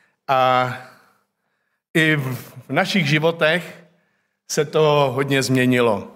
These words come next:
za tu dobu. Ale to, co mě poslední dobu, eh, tak přichází na srdce,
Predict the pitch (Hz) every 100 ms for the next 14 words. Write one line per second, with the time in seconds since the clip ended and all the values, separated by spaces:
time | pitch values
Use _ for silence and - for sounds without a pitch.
0 | - 120 107 123 113 101 87 - - _
1 | _ _ _ _ _ _ _ - 135 147
2 | 147 147 135 170 180 190 190 180 165 170
3 | 185 - 185 180 175 160 165 165 180 170
4 | 170 147 - 165 156 151 147 139 131 -
5 | - _ _ _ _ _ - 156 - -
6 | - _ - 214 202 180 180 165 160 156
7 | 165 190 175 - 160 151 147